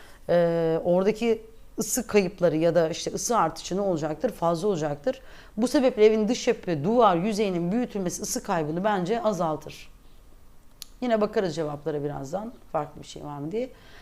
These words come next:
Dış cephe duvar yapısında ısı iletim katsayısı nokta nokta malzemelerin seçimi yakıt tüketiminin azalmasını sağlar. Isı iletim katsayısını ne seçeceğim? Daha küçük ya da düşük seçeceğim ki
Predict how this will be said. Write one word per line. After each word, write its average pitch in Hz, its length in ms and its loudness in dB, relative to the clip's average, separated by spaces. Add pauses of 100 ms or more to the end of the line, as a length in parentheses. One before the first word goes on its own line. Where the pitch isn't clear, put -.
(200)
Dış 302 240 6
cephe 226 320 4
duvar 240 260 2
yapısında 202 540 0
ısı 208 280 -2
iletim 262 400 0
katsayısı 196 680 -4 (340)
nokta 247 320 0
nokta 247 280 2
malzemelerin 208 540 0
seçimi 226 420 -6
yakıt 233 320 -2
tüketiminin 202 400 -2
azalmasını 208 540 -2
sağlar. 180 400 -4 (420)
Isı 254 280 -2 (220)
iletim 269 320 0
katsayısını 214 600 -2
ne 262 100 0
seçeceğim? 202 580 -4 (420)
Daha 254 240 2
küçük 202 360 -10
ya 214 120 4
da 208 140 4
düşük 208 240 -6
seçeceğim 214 560 0
ki 269 260 -2